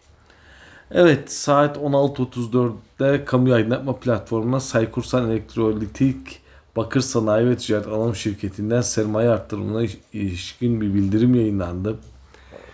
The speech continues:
Sermaye arttırımına ilişkin Sermaye Piyasası Kurulu'nda yapılan başvuru hakkında yapılan açıklama güncelleme mi? Evet. Düzeltme ya da ertelenmiş bir açıklama değil.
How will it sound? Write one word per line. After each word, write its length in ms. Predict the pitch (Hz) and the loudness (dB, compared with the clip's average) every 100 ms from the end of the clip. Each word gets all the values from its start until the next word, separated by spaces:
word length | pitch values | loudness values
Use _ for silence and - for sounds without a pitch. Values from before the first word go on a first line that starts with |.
| - - - | -20 -20 -14
Sermaye 480 | - - 143 151 170 | 0 6 8 8 6
arttırımına 460 | 151 - 151 156 | 4 0 -4 0
ilişkin 340 | 143 127 - 160 | 0 -2 -4 -6
Sermaye 480 | - 131 127 135 | -2 0 2 2
Piyasası 460 | 139 135 127 120 - | 2 0 -2 -4 -4
Kurulu'nda 320 | 127 117 123 | -4 0 2
yapılan 400 | 131 - 127 123 | 2 2 0 4
başvuru 360 | 117 - - 120 | 4 2 0 0
hakkında 580 | 101 - 104 101 101 101 _ _ _ _ _ _ _ - | 0 -4 -4 -2 -2 -4 _ _ _ _ _ _ _ -2
yapılan 360 | 120 127 143 127 | 0 6 6 6
açıklama 420 | - - 127 131 | 0 -4 0 0
güncelleme 640 | 120 117 117 117 120 127 | 0 0 2 4 4 2
mi? 180 | 127 131 139 | 2 -2 0
Evet. 460 | 127 113 113 - - | 2 2 0 -8 -14
Düzeltme 480 | 110 113 113 - 123 | 0 2 2 0 0
ya 100 | 110 | 2
da 60 | |
ertelenmiş 540 | 107 104 110 110 98 113 | 2 2 0 0 -2 -2
bir 60 | |
açıklama 520 | 101 - - 104 104 | -2 -4 -4 -2 0
değil. 280 | 113 107 101 | 2 2 0